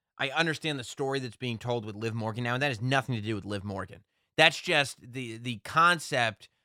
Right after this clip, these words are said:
of Zelina Vega, even if it was just a roll-up, even if her opponent got lucky, even if it was a fluke, just the idea that, you know, Zelina Vega is back and she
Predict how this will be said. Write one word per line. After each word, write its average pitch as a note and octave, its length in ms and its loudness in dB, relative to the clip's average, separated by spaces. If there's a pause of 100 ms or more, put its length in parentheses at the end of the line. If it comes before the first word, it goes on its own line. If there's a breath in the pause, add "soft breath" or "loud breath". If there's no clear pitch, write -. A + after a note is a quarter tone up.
(360)
of C#3 140 6
Zelina C3+ 440 2
Vega, A2 760 2 (320)
even C4 240 4
if A3 100 4
it G3 100 4
was E3+ 280 6
just D3+ 240 -6
a A#2+ 40 -2
roll-up, C#3+ 640 2
even D3+ 280 -2
if C3 380 -2
her A#2 120 0
opponent B2+ 400 0
got G#2+ 180 -2
lucky, C#3 640 0 (260 soft breath)
even D#3+ 300 0
if C3+ 140 0
it C#3 100 0
was B2 360 4
a G#2+ 100 -8
fluke, C#3 600 0 (640)
just D4 200 0
the B3+ 120 6
idea D#3+ 440 4
that, C#3+ 260 2 (120)
you C#3 180 0
know, A2 420 4 (280)
Zelina C#3+ 400 2
Vega C3 300 2
is A#2 200 -2
back A#2+ 360 0
and A2 100 -8
she A2 420 -6